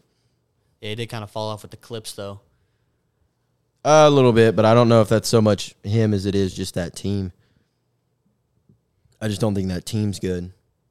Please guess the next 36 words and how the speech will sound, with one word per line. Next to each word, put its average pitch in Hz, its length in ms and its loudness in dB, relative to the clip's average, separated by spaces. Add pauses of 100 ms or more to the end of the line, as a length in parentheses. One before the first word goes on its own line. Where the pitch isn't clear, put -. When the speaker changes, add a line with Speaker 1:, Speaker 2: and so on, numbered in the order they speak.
(420)
Speaker 2:
My 123 160 4
Hawks 135 380 2
did 123 200 2
get 113 140 4
a 107 60 2
new 107 160 2
coach, 104 320 2
though, 101 200 4
which 107 300 -4
I'm 107 180 2
actually 107 540 0 (420)
pretty 165 240 4
excited 131 440 2
about. 98 480 0
Speaker 1:
That 117 200 -10
is, 113 180 -12
I 107 80 -14
think 143 160 -12
that's 113 180 -12
an 98 120 -18 (200)
A, 117 400 -12
that's 135 180 -12
an 117 60 -14
A 113 140 -10
plus 107 280 -16
hire. 98 340 -14 (320)
Speaker 2:
Quinn 151 340 0 (140)
Snyder. 113 760 0 (1300)
Speaker 1:
Took 127 120 -16
Speaker 2:
Five 127 220 4
Speaker 1:
the 127 80 -2
Speaker 2:
years? 147 320 -2 (600)
Speaker 1:
Five 135 260 -4
years. 135 140 -8
Speaker 2:
Five-year 131 320 2
deal? 143 340 2